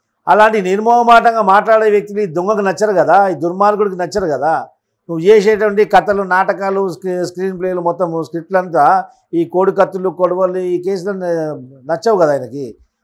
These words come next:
నచ్చక బహిరంగంగా ఆయన చెప్పాడు. "నేను ప్రజల తరపు నుంచి, ఒక ప్రజలు నన్ను ఒక ప్రజాప్రతినిధిగా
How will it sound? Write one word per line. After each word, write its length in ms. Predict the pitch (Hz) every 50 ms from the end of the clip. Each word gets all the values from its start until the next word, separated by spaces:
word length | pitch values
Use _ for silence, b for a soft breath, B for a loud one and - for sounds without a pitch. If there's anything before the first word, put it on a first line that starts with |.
| _ - 170
నచ్చక 400 | 208 208 180 233 214 240 240 247
బహిరంగంగా 580 | 220 220 220 226 226 233 220 226 226 220 240
ఆయన 300 | 226 220 220 220 220 214 - - 220
చెప్పాడు. 400 | 208 180 208 190 170 175 180 - _ _ _ _ _ _ _ _ _ _ _ _ _ _ _ _ _ _ 123
"నేను 440 | 127 143 160 185 226 247 262 269 247
ప్రజల 380 | 170 175 165 151 185 214 247
తరపు 280 | 240 - 240 226 226 202
నుంచి, 460 | 202 190 175 147 147 156 208 254 269
ఒక 260 | 247 247 190 214 151
ప్రజలు 360 | 160 156 156 160 214 240 254
నన్ను 220 | 247 220 196 214 247
ఒక 120 | 233 185
ప్రజాప్రతినిధిగా 1200 | 175 156 151 185 220 247 254 254 254 233 185 226 220 208 196 190 170 180 185 214 226 208 170 -